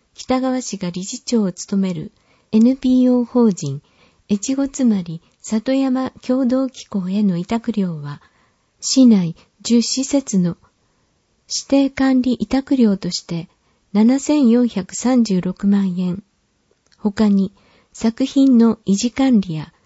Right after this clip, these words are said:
通年誘客の事業の委託などで九千四百六十三万円、合計一億六千八百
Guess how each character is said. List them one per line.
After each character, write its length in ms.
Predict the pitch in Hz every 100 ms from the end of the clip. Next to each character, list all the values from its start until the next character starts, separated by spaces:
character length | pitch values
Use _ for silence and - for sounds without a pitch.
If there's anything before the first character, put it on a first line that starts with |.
| _ _ _ -
通 260 | 247 247
年 320 | 240 240 226
誘 240 | 220 262 247
客 320 | 247 233 233
の 240 | 220 214 -
事 180 | 208 285
業 240 | 262 226
の 120 | 180 175
委 100 | 185
託 260 | 226 233
な 140 | 226 208
ど 120 | 170
で 220 | 160 - _ _ _ _ _ _ _
九 220 | 269 285
千 360 | 277 285 254 190
四 180 | 247 240
百 280 | 196 185
六 240 | 180 190 233
十 240 | 226 226
三 320 | 226 220 214
万 260 | 208 208 202
円、 240 | 196 180 - _ _ _ _ _ _ _
合 260 | 190 214 214
計 380 | - 208 185 - _ _ _ _
一 320 | 220 - 302 302
億 280 | 233 -
六 200 | 190 196
千 280 | - 254 247
八 160 | 190 196 -
百 380 | 190 - 190